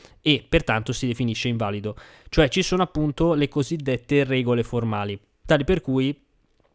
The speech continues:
da questo punto di vista io posso dire attraverso il vero ciò che è valido oppure no. Però attenzione, com'è che io posso utilizzare delle regole formali per, fe-, formali per parlare a proposito del mondo?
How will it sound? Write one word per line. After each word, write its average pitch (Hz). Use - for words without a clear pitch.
da 135
questo 135
punto 135
di 143
vista 127
io 143
posso 135
dire 113
attraverso 127
il 147
vero 123
ciò 120
che 139
è 131
valido 110
oppure 110
no. 101
Però -
attenzione, 143
com'è 165
che -
io 131
posso 127
utilizzare 131
delle 123
regole 123
formali 117
per, 123
fe-, 139
formali 120
per 127
parlare 117
a 135
proposito 123
del 120
mondo? 110